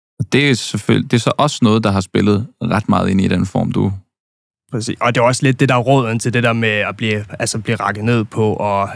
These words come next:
Speaker 2: altså, få at vide, hvad der, altså, måden, man er på, per
Speaker 1: Mm.
Speaker 2: definition er forkert, og det er mit ansvar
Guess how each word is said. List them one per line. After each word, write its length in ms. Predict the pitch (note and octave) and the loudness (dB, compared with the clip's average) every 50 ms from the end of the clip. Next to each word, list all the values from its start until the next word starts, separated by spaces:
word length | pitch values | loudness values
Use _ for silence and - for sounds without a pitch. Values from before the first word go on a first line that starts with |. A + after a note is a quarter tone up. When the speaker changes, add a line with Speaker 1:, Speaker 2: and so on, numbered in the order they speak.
| - - | -8 -8
Speaker 2:
altså, 200 | A2 - B2 A2+ | -4 -4 -4 -2
få 140 | G2+ A#2+ | 0 0
at 60 | A2 G#2+ | 0 0
vide, 360 | A2 A2+ A#2 A#2+ B2 B2 A#2 | 0 2 2 4 4 2 2
hvad 160 | A2+ G#2+ G#2+ | 0 0 0
der, 280 | A#2 A2 G#2+ G#2 G#2 G2 G2+ G#2+ - - - | 2 2 0 0 -2 -4 -8 -12 -14 -12 -10
altså, 280 | G#2+ - A2+ G#2 G2 G2 - - _ _ _ _ | -8 -6 -4 -6 -6 -8 -10 -16 _ _ _ _
måden, 180 | B2 A2+ A2+ A#2+ | 0 0 2 2
man 140 | A#2+ A#2 - - | 0 0 -2 -2
er 140 | - G#2+ G#2+ | -2 -2 -2
på, 420 | - - B2 B2 A2 F2+ B1+ - - - - _ | -2 -2 -2 -2 -2 -2 -6 -8 -12 -18 -8 _
per 180 | - G2 G2+ G#2 | 2 4 4 6
Speaker 1:
Mm. 60 | F#2+ | 4
Speaker 2:
definition 600 | F2+ - - - A2 G#2+ G#2 - C#3+ B2+ A2+ F#2 | 4 2 2 0 -2 -2 0 2 2 2 2 0
er 100 | E2+ G2+ | -2 -4
forkert, 520 | G2 - A2 G#2 - - B2 A2 D#2+ - - | -4 -4 -6 -4 0 0 0 0 0 -2 -6
og 240 | - A2 A2+ G#2 | -4 -6 -4 -2
det 100 | - A#2 | -2 -2
er 40 | G#2+ | 0
mit 220 | A2 A2 A#2+ A#2 - | 2 0 0 0 0
ansvar 580 | G#2 G#2+ A2+ A2 - - A2+ G2+ G2 - - | -2 -2 -2 -2 -2 0 0 0 -2 -4 -6